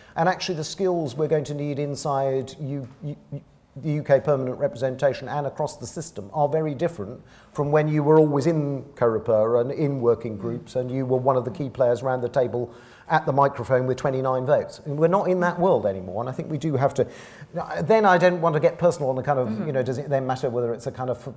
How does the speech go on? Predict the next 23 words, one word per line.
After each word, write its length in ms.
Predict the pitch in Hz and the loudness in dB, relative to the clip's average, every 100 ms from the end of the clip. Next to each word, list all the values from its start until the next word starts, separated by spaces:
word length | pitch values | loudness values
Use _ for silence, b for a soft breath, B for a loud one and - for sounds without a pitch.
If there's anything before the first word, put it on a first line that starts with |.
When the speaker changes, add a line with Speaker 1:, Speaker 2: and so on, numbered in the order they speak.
| - | -8
Speaker 1:
fervent 400 | - 131 117 113 | 0 0 0 -2
Brexiteer 580 | 127 - 120 139 127 | -4 -4 -10 -4 -2
who's 200 | 110 117 | -2 -4
in 120 | 117 110 | -6 -8
charge 300 | 143 127 104 | -4 -4 -2
of 60 | |
it? 120 | 104 104 B B B | -6 -8 B B B
I 120 | - 143 | -4 -4
d-, 120 | 170 - | -4 0
I 100 | 156 | 2
don't 260 | 156 220 - | 4 0 -2
think 460 | - 190 165 156 - - - | 0 0 0 -8 -14 -20 -8
Whitehall 540 | 147 156 151 147 139 | 0 0 0 -4 -2
is 320 | 143 160 113 - - | 0 -2 -4 -10 -6
just 420 | 139 110 - - - | -2 -2 -4 -16 -14
viewing 340 | 127 131 123 113 | -6 -4 -2 -4
it 120 | 107 | -6
as 120 | 107 | -8
a 40 | |
kind 160 | 110 120 | -6 -6
of 120 | 104 | -2
damage 360 | 123 117 104 90 | -2 -2 -4 -6
limitation 680 | 113 113 127 113 - 104 | -6 -6 -4 -4 -4 -10